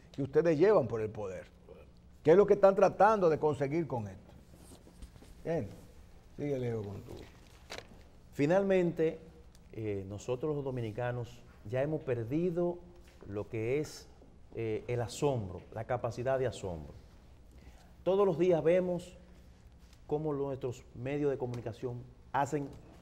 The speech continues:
Speaker 2: su trabajo publicando noticias atroces. Nosotros, aunque, reitero, hemos perdido esa capacidad de asombro, debemos de hacer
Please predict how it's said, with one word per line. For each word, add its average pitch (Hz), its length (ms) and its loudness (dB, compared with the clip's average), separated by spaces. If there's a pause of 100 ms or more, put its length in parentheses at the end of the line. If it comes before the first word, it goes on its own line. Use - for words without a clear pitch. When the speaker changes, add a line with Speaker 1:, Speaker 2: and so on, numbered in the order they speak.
(460)
Speaker 2:
su 131 340 -8
trabajo 123 640 -2
publicando 127 680 -6 (320)
noticias 120 480 -10
atroces. 95 640 -12 (1200)
Nosotros, 180 460 -2 (600)
aunque, 127 640 -4 (320)
reitero, 117 580 0
hemos 160 240 -6
perdido 147 260 0
esa 143 140 -4
capacidad 123 480 -4
de 131 60 -4
asombro, 98 540 -8 (680)
debemos 123 380 -4
de 147 80 0
hacer 139 460 -2